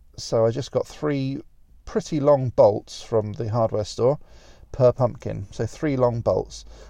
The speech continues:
I put together a simple rig and used that to suspend the bolts over the cast, with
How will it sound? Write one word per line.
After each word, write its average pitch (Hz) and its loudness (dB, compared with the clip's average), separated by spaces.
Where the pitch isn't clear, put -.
I 123 0
put - -2
together 135 2
a 127 -8
simple 165 -4
rig 117 0
and 120 -4
used 139 -2
that 135 0
to 127 -4
suspend 139 -2
the 117 -8
bolts 113 0
over 113 2
the 107 -4
cast, 98 -4
with 120 -4